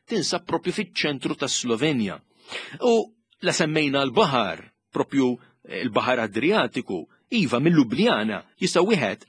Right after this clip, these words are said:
faċilment iżur tliet bliet u villaġġi li jinsabu propju madwar dan il-baħar. Hawnhekk se nsemmi lil Piran u Isola.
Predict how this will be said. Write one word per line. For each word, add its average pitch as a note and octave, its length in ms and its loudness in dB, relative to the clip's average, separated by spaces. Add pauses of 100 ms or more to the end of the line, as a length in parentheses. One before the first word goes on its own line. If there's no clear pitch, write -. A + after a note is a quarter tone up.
faċilment F#3+ 520 0
iżur D#3 320 2
tliet F#3+ 380 -4
bliet D#3 340 -2
u D3 40 0
villaġġi B2 760 -2 (460)
li B3+ 200 0
jinsabu F3+ 680 2 (280)
propju G#3 340 2
madwar E3 400 2
dan D#3 180 0
il-baħar. C#3+ 560 0 (920)
Hawnhekk B3+ 260 4
se G#3+ 140 2
nsemmi B2+ 480 -2
lil F3 260 2
Piran A3 640 2 (280)
u F#3+ 200 2
Isola. B2+ 720 0